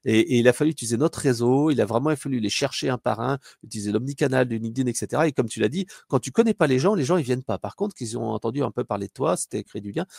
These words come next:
ça marche. Mais donc, euh, ce qui était intéressant, c'est que, euh, on travaille avec, euh, donc trois partenaires, Apizzi, Smart Tribune et puis nous-mêmes.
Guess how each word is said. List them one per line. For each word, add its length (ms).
ça 140
marche. 220
Mais 120
donc, 200
euh, 60
ce 100
qui 80
était 120
intéressant, 460
c'est 260
que, 140
euh, 360
on 100
travaille 240
avec, 200
euh, 140
donc 180
trois 140
partenaires, 500
Apizzi, 520
Smart 200
Tribune 340
et 60
puis 200
nous-mêmes. 360